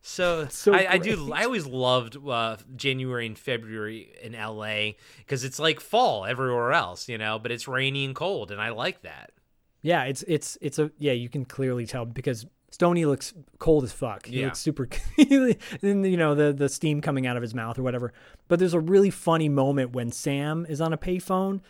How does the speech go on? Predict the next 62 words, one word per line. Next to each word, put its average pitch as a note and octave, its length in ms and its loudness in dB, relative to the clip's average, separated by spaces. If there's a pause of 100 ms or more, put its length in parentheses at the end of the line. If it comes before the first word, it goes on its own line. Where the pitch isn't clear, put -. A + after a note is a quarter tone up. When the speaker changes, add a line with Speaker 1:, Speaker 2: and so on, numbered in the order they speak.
Speaker 2:
trying E3+ 160 0
to F3 60 0
get E3+ 160 2
answers F3+ 400 0
from F#3 160 -4
people, G3 360 0
and C3+ 120 -6
Stoney's E3+ 440 0
on C3 120 2
a A#2+ 40 -4
payphone C3 440 -2
trying C3 180 -2
to C3 60 -6
get C3 120 -2
answers C3 280 -4
from C#3 120 -6
people. B2+ 340 -6 (120)
Speaker 1:
<laughs> - 120 -18
Speaker 2:
And D#3+ 120 2
there's E3 140 2
a D3+ 40 4
phone A3+ 360 6
that D#3 160 0
separates F3 460 2
the C3+ 60 -4
two F3+ 240 6
of E3 60 2
them, A#2+ 240 -4
but D3 140 0
they're D#3 120 2
talking F#3+ 480 -2
so D3+ 280 2
loud. C#3 600 0 (120)
Speaker 1:
<laughs> - 100 -20
Speaker 2:
They're G#3 160 10
clearly A#3 560 4
talking E3 520 4
over C#3 300 2
each F#3+ 180 -2
other. G#3 220 2
Speaker 1:
Yeah. B2+ 280 0
Speaker 2:
And F3+ 120 0
you A3+ 120 4
can F3 300 2 (100)
barely A3+ 440 6
hear G3 300 4
what D3 180 2
the C#3+ 60 0
two F3+ 220 2
of E3+ 80 2
them E3 180 -2
are B2 40 -2
saying E3+ 400 -4
'cause F3+ 140 0
Speaker 1:
Yeah. G#3 40 -6
Speaker 2:
they're G3 100 4
talking F#3+ 520 -4
at D#3+ 80 -4
the C#3+ 100 0
exact C#3+ 420 -4
same D#3+ 340 -6
time. D3+ 320 -4